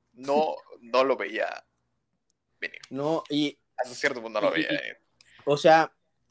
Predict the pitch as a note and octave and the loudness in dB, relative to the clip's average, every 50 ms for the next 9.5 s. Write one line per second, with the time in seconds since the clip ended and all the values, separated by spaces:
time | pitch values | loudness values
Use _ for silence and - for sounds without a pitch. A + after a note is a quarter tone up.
0 | _ _ - D3+ D3+ D#3 D#3 D3+ D3+ C#3+ - E3 E3 F3+ G#3 A#3+ A#3+ A3+ - E3+ | _ _ -6 -4 -2 0 0 0 -2 -2 -4 -4 -2 -2 -2 -2 -2 0 0 -2
1 | E3 F3+ - F#3 E3+ D3 - _ _ - C3 B2 - B2+ - D3+ D3 - - _ | -2 -2 0 0 0 0 0 _ _ -14 -14 -12 -12 -8 -6 -6 -8 -8 -10 _
2 | _ _ _ _ _ _ _ - D3+ E3 D#3+ D#3+ D#3+ - _ - A2 A#2 A2+ G#2+ | _ _ _ _ _ _ _ -8 -6 -2 0 0 0 -2 _ -6 -4 -4 -2 -2
3 | A2+ A2+ A#2 _ - _ - G#2+ - - - - - G2 G2 - B2 E3+ G#3 - | -2 -4 -4 _ -16 _ -6 -6 -6 -6 -14 -14 -12 -12 -10 -8 -8 -10 -10 -10
4 | _ _ - - - - G#2+ A2 G#2+ G#2 _ _ _ _ _ _ _ _ _ _ | _ _ -8 -4 2 4 4 4 4 2 _ _ _ _ _ _ _ _ _ _
5 | - _ _ _ _ _ _ - - C#3+ - A3+ A#3+ A#3+ A#3 - - _ - - | -20 _ _ _ _ _ _ -8 -6 4 6 8 8 8 6 2 -10 _ -14 -8
6 | - - E3+ D#3 E3 E3+ F3 E3+ D3+ C3 A#2 A2 - - - C#3+ C3+ C#3 C#3 C3+ | 4 6 6 6 6 4 0 0 -2 -2 -2 -4 -10 -8 -6 -4 -2 0 0 0
7 | B2 B2 B2+ B2 B2+ C3 C3 B2 A2+ - C3 A#2+ B2 A#2+ A#2 A#2 A2+ - - G#2 | -2 -2 -2 -2 -2 -2 -2 -4 -8 -8 -8 -6 -2 -2 -2 -2 -4 -8 -12 -14
8 | - - G#2 G2+ G#2 G#2 G#2+ G#2+ G#2 - - - A2 G#2+ - A2+ G#2 G#2 G#2 G#2 | -14 -12 -10 -8 -6 -6 -6 -6 -8 -12 -14 -14 -12 -4 0 2 4 4 4 4
9 | G#2+ A2 - A#2 A2 - B2 A2+ - | 4 2 0 -2 0 4 4 4 4